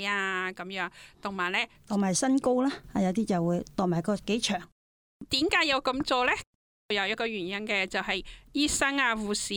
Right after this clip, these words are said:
Speaker 1: 啊，要睇呢啲個，個體重啊、身高啊，嗰個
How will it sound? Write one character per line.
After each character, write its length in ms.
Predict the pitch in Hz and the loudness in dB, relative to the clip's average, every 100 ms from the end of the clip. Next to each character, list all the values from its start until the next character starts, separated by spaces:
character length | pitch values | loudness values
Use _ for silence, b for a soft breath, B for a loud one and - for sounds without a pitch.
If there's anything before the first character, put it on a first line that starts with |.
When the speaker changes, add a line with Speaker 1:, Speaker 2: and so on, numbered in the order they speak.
| 196 | 2
Speaker 1:
啊， 100 | 190 | 2
要 140 | 208 220 | 2 0
睇 200 | - 208 | -2 -2
呢 120 | 254 | -2
啲 100 | 233 | -2
個， 200 | 214 185 | 0 0
個 140 | 185 | 0
體 300 | 180 - 196 | -2 -2 -2
重 200 | 262 214 | 0 0
啊、 120 | 202 214 | 0 0
身 260 | - 269 | -2 -2
高 180 | 269 247 226 | 0 2 2
啊， 160 | 202 B B - | 0 B B -4
嗰 120 | 233 | -2
個 420 | 247 208 185 175 | 2 4 4 0